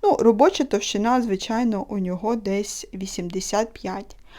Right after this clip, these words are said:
Але все одно це дуже гарний результат.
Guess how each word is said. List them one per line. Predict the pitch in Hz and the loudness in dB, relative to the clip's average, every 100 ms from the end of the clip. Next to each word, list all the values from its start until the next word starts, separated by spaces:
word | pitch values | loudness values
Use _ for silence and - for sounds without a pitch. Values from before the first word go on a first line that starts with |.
| - - | -20 -16
Але | - 226 262 | 0 4 6
все | 269 - 208 | 4 2 2
одно | 196 190 240 | 4 2 0
це | 311 - 233 220 | 0 -2 -2 -2
дуже | 208 208 202 | -2 0 0
гарний | 190 185 190 185 | 0 -2 0 -2
результат. | 180 185 190 180 - 175 185 277 | -4 -4 -8 -10 -8 -6 -4 -6